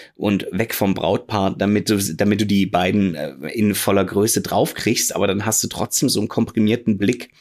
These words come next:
äh, und hast trotzdem nicht, nicht die, die ganze Landschaft um dich rum, dann fühlt sich's auch so distanziert an. Und dafür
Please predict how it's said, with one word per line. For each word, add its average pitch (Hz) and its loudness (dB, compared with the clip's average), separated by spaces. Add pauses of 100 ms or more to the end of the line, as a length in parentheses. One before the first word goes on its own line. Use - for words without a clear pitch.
(440)
äh, 95 0
und 101 -2
hast - -2
trotzdem 120 2
nicht, - 0 (140)
nicht 113 -2
die, 101 2
die 107 -4
ganze 110 0
Landschaft 92 0
um 101 0
dich 92 -2
rum, 117 2 (260)
dann - -6
fühlt 131 0
sich's - 0
auch - -6
so - 0
distanziert 117 -2
an. 85 -4
Und 85 -6
dafür 113 0